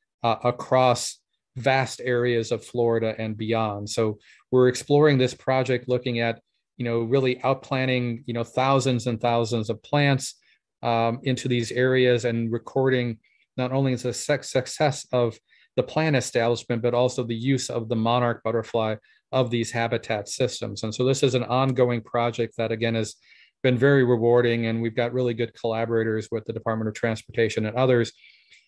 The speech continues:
but it's also feeding into this broad national initiative called the Monarch Candidate Conservation Agreement with Assurances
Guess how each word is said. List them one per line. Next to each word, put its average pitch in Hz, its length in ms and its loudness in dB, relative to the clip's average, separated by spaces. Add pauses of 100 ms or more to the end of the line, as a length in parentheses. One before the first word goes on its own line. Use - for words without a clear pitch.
(100)
but 139 80 4
it's 135 140 2
also 156 280 4
feeding 139 680 0
into 123 640 0 (300)
this 127 120 0
broad 135 560 2
national 123 520 -2
initiative 113 540 -2
called 113 280 0
the 120 80 0
Monarch 123 560 0 (440)
Candidate 135 480 0
Conservation 120 760 -2
Agreement 113 560 -2 (360)
with 123 160 0
Assurances 120 840 -2